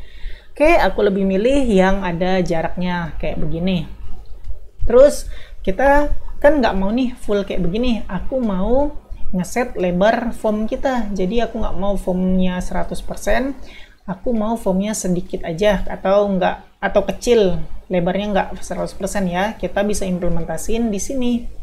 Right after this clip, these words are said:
Eh, aku bakal bikin sebuah div untuk membungkus, div kosong aja.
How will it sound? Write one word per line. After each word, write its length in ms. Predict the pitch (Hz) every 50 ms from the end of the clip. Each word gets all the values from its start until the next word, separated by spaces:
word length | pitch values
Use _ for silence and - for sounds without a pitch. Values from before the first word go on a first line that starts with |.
| - - - - - - - - - - - - -
Eh, 600 | 226 202 190 190 190 185 190 185 185 185 190 196 202 185 185 - - -
aku 320 | - 226 - - 269 240
bakal 320 | 202 202 - - 190 185
bikin 240 | 185 180 - 190 185
sebuah 400 | 190 185 - 175 170 170 170 165
div 320 | 151 151 175 214 233 - 190
untuk 240 | 175 165 170 185
membungkus, 800 | 180 175 175 175 165 170 175 180 - 208 202 185 - - - - - -
div 240 | - 180 180 180 -
kosong 400 | - 170 165 - - 175 156 156
aja. 480 | 156 147 156 160 165 196 247 247 -